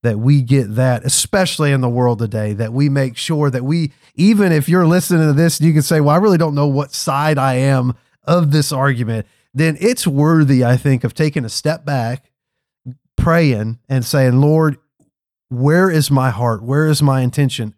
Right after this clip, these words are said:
And, and seeking repentance, seeking, uh, that right relationship, that right perspective on it all, so that our efforts are not causing people to go the wrong direction, because at the end of it all,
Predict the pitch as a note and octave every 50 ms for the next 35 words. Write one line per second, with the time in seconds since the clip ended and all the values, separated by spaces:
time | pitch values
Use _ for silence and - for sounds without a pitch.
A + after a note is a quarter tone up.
0 | _ - C#3 C3+ A#2+ - _ - C#3 C3 B2 - - G3 G3+ F#3 - D#3 C3+ B2+
1 | B2 A#2+ - E3+ E3+ D#3 D#3+ D3 B2+ - - - - G3 F3+ - E3+ C#3+ B2+ A#2+
2 | - _ _ _ _ _ - B2+ C3+ C3+ B2+ B2 - _ C3+ C#3 D#3+ D#3 B2+ C#3
3 | C#3 D3+ D#3+ E3+ B2 B2+ C#3+ C#3 C#3+ D3+ D#3+ D#3+ - D#3 D3 - - E3 B2+ A2+
4 | D3 D3+ B2+ B2+ C3 D3 D#3 C3+ - - D3 C#3 - - D#3 D3+ C#3+ - D3+ C3
5 | C#3 D3 D3 C#3+ C#3+ D3 D3 D3 C#3+ C#3 - - D#3+ D3+ C3+ C#3+ C#3+ C#3 C3 B2+
6 | - _ _ _ _ - - C#3 D3 D#3 C#3+ A2+ C3+ E3 F#3 F3 - D#3+ D3+ C#3+
7 | C#3+ - - A2 B2 C3+ C3+ C3+ D3 D3 D#3 D3 - _ - - D#3 D#3 D#3+ E3
8 | C#3+ A#2+ D#3 D3 C#3 C3+ C3 B2 - _ - F3 E3 C#3+ - D3 C#3+ - - -
9 | C#3+ B2+ B2+ D3 D3+ D#3 C#3+ B2 C#3 A#2+ A#2 C#3 D3+ F3 F#3+ F#3+ F3+ D#3+ C3+ C3+
10 | A#2 B2 A#2+ A#2+ - - - C3+ B2 A#2+ A#2 A2+ B2 A#2+ - C#3+ C3+ A#2+ C3 A#2
11 | - C3 B2+ C3+ D#3 F3+ F3+ E3+ C#3 B2+ B2+ A#2+ A#2+ A#2+ A#2+ A#2+ A#2+ A#2